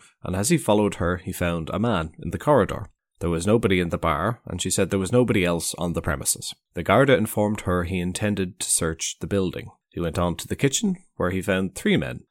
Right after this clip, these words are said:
One of them said he was visiting the licensee, another said he had called to fix the shelves, and the third stated he was there to fix a suit. Upstairs, in the licensee's bedroom, there were four men, and the licensee,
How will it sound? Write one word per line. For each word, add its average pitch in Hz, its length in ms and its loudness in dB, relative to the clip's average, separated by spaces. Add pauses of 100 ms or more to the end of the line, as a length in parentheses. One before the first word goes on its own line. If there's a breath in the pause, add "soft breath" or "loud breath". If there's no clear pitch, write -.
(100)
One 120 160 4
of 131 120 4
them 117 120 2
said 104 280 4
he 90 80 -2
was 87 180 -2
visiting 101 380 2
the 85 100 2
licensee, 85 640 -2 (440)
another 95 320 4
said 92 320 2
he 87 120 -4
had 78 120 -6
called 90 320 2
to - 80 -8
fix - 300 -2
the 78 80 -8
shelves, 123 520 0 (400)
and 113 100 -2
the 123 60 0
third 160 320 6
stated 104 440 4
he 87 120 -2
was 85 160 -6
there 87 220 2
to 80 120 -6
fix - 420 -6
a - 40 -4
suit. 170 380 4 (400)
Upstairs, 143 640 2
in 110 120 0
the 101 80 6
licensee's 107 600 4
bedroom, 87 540 -2 (140)
there 98 120 4
were 90 160 0
four 160 360 4
men, 82 340 0 (120)
and 90 140 -4
the 85 60 0
licensee, 107 720 2